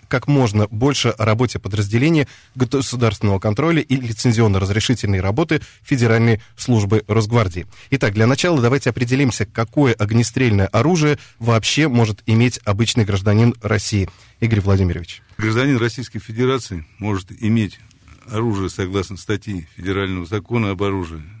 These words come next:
Speaker 2: которое подразделяется на оружие самообороны, спортивное оружие,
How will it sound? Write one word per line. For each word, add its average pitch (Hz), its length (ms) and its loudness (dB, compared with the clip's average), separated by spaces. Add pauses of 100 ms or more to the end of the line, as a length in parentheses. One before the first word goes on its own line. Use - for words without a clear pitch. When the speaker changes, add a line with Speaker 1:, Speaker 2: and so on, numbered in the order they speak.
(180)
Speaker 2:
которое 107 400 -4
подразделяется 101 840 -4 (160)
на 95 280 -4 (240)
оружие 98 380 -4
самообороны, 98 800 -4 (220)
спортивное 101 680 -4
оружие, 90 400 -8